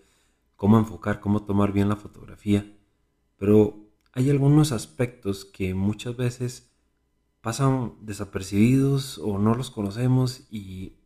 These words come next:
agarramos la cámara por primera vez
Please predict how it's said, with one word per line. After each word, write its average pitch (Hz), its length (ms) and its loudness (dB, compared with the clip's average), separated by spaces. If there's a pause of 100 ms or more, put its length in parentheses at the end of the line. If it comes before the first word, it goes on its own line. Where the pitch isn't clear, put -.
(240)
agarramos 127 400 -2
la 131 120 -4
cámara 139 460 -2
por 101 140 -12
primera 107 340 -4
vez 127 400 -8